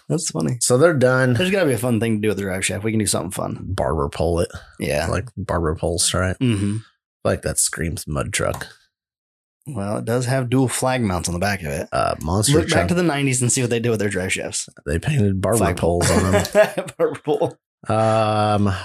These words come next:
Speaker 2: let's see. What else? Oh, so that's done.
Speaker 1: Mm-hmm.
Speaker 2: I wrapped my headers this week. Actually, yesterday.
Speaker 1: Mm-hmm.
Speaker 2: That
Speaker 1: I,
Speaker 2: sucked.
Speaker 1: where are the headers at?
Speaker 2: They're in the living room.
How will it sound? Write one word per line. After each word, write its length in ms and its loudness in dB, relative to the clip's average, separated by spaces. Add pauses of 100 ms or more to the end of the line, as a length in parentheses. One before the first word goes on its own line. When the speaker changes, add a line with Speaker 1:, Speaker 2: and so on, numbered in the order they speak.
(120)
Speaker 2:
let's 220 0
see. 460 0 (520)
What 160 0
else? 440 0
Oh, 360 2 (480)
so 120 0
that's 320 2
done. 460 2
Speaker 1:
Mm-hmm. 280 -2 (380)
Speaker 2:
I 80 -2
wrapped 300 0
my 80 0
headers 400 2
this 200 0
week. 260 0 (360)
Actually, 380 0
yesterday. 600 0 (300)
Speaker 1:
Mm-hmm. 360 0 (840)
Speaker 2:
That 140 2
Speaker 1:
I, 260 4
Speaker 2:
sucked. 320 2
Speaker 1:
where 120 4
are 20 2
the 80 4
headers 340 0
at? 180 -6 (160)
Speaker 2:
They're 160 2
in 100 2
the 80 -2
living 400 0
room. 280 0